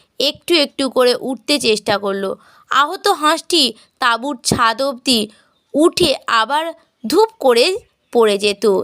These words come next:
এভাবেই সারা শীতকাল কাটল। পরের প্রশ্ন কী হলো? তারপর কী ঘটনা ঘটেছিল? বলছে, তারপর একদিন জোয়ানেরা সকালে কাজ সেরে ফিরে এসে দেখ-, দেখল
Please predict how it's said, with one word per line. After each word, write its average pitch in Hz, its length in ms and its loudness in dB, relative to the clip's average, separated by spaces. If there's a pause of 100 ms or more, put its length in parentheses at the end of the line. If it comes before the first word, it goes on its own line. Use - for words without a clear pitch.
(100)
এভাবেই 269 540 0
সারা 202 360 -4
শীতকাল 233 600 -4 (260)
কাটল। 202 600 0 (480)
পরের 277 260 -2
প্রশ্ন 339 340 -4
কী 349 100 -6
হলো? 339 200 0
তারপর 233 360 -2
কী 277 200 -2
ঘটনা 285 380 -2
ঘটেছিল? 285 480 -2 (500)
বলছে, 330 200 0
তারপর 339 420 0
একদিন 277 560 -2
জোয়ানেরা 262 600 0 (200)
সকালে 262 520 -2
কাজ 247 300 -2
সেরে 285 320 -2
ফিরে 240 380 -2
এসে 262 280 0
দেখ-, 202 280 -2
দেখল 220 520 0